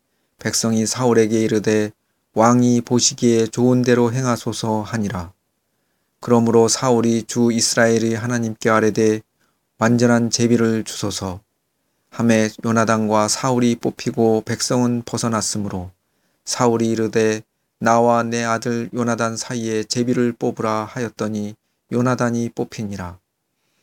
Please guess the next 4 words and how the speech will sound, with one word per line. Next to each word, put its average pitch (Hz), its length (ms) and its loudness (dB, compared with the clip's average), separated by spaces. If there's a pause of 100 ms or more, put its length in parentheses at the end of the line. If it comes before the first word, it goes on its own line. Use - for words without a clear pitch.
(760)
그때 117 420 2
사울이 117 600 -2
요나단에게 117 720 -2
이르되, 110 540 -2